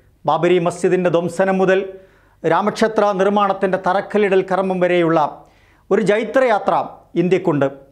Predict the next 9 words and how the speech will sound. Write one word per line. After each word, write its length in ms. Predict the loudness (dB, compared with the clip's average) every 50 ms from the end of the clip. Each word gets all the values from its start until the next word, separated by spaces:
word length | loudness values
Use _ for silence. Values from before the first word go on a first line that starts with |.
| _ _ _ _ _ -2
ചില 120 | 0 0 2 0
പ്രത്യേകമായ 560 | -2 0 0 0 2 2 0 0 0 0 0 0 0
പ്രത്യയശാസ്ത്രങ്ങളുടെ 880 | 0 0 0 -2 0 0 -2 -4 -2 -2 -2 -2 0 0 2 0 0 0 0
പിൻബലത്തിൽ 580 | 0 0 2 2 2 0 0 0 0 0 0 0 0 -4 -8 -18 -20 -20 _ _ _ _ -8
ഇന്ത്യയെ 640 | -2 0 0 2 2 2 2 2 2 2 2 0 -2 -2 0 0 0
എങ്ങോട്ടാണ് 480 | 2 2 2 0 0 0 -2 -2 -2 -2 -2
കൊണ്ടുപോകുന്നത് 640 | -2 0 0 0 0 2 0 0 0 0 0 0 2 2 2
എന്ന് 200 | 0 0 -2 -2 -2 -6 -12 -20 _ _ _ _ _ -2
വളരെ 160 | -2 0